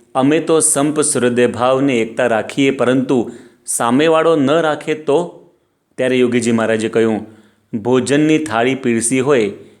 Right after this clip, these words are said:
તે જે ખાય તેની ભૂખ જાય, તેમ સંપ સહૃદય ભાવને એકતા આપણે જ રાખવાના છે. સામેવાળો રાખે કે ન રાખે, જે રાખશે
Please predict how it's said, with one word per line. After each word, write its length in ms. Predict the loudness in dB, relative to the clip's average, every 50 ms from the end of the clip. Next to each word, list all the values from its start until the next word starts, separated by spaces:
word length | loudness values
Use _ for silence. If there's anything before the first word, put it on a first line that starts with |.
| _ _ _ -4
તે 140 | -2 -2 0
જે 300 | 0 0 0 0 0 -2
ખાય 360 | -4 -4 -2 0 0 0 -2
તેની 340 | -2 -2 -2 0 0 0 0
ભૂખ 300 | -2 -2 -4 -4 -4 -6
જાય, 360 | -6 -4 -2 -2 -2 -4 -6 -10 -20 -20 _ _ _ _ _ _ _ _ -2
તેમ 200 | 0 0 0 0
સંપ 480 | 0 -2 -2 0 0 -2 -2 -2 -4
સહૃદય 400 | -4 -2 0 0 0 2 2 0
ભાવને 500 | 0 0 0 0 2 2 2 2 0 0
એકતા 680 | -2 -2 -4 -6 -6 -4 -2 -2 -2 -2 -2 -6 -12 -20 -20 _ _ _ _ _ _ -6
આપણે 420 | -2 -2 -2 -2 -2 -2 0 0 0
જ 80 | 0
રાખવાના 520 | 0 -2 -2 -2 -2 -4 -2 -2 -2 -4 -4
છે. 180 | -8 -10 -14 -16 -20 _ _ _ _ _ _ _ _ -12
સામેવાળો 680 | -8 -6 -4 -2 0 0 2 2 2 2 2 2 2 2
રાખે 480 | 2 0 0 -2 -4 -6 -6 -6 -6
કે 180 | -4 -4 -2 0
ન 100 | 0 2
રાખે, 460 | 2 2 0 0 -2 -4 -6 -8 -8 -8 -12 -20 _ _ _ _ _ _ _ _ _ -10
જે 260 | -8 -4 -2 0 0
રાખશે 560 | 0 -2 -4 -4 -6 -8 -8 -4 -4 -4 -4